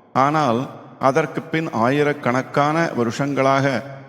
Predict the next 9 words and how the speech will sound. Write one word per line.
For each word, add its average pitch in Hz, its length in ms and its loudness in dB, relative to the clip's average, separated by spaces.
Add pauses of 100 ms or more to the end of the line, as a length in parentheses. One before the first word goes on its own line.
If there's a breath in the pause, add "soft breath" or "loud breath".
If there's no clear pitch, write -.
(120)
திராவிட 139 420 0
பாஷைகள் 127 560 0
வேறு 143 240 2
ரூபமாக 139 540 -2
மாறிக்கொண்டுதான் 120 960 -2
வந்திருக்கின்றன. 110 800 -4 (1000)
இந்த 160 260 0 (200)
நிலையை 151 440 0 (240)
ஏற்றுக்கொண்டு, 135 720 -2